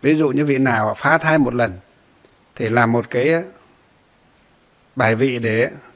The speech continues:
hồi hướng cho vong linh thai nhi đó. Và đều đặt cho các vong linh thai nhi đó một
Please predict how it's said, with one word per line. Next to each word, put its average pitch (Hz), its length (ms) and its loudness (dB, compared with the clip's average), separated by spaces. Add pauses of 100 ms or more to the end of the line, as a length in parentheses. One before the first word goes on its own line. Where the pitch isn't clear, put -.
(120)
hồi 117 260 2
hướng 123 300 0
cho 135 240 0
vong 131 220 -4
linh 123 120 -6
thai 139 200 -12
nhi 123 240 -14
đó. - 80 -20 (4000)
Và 113 360 -4 (1600)
đều 123 240 0
đặt 117 260 0
cho 139 340 2 (1800)
các 139 100 -4
vong 135 200 0
linh 127 200 -2
thai 131 200 -2
nhi 131 240 -4
đó 120 80 -4
một 127 220 -6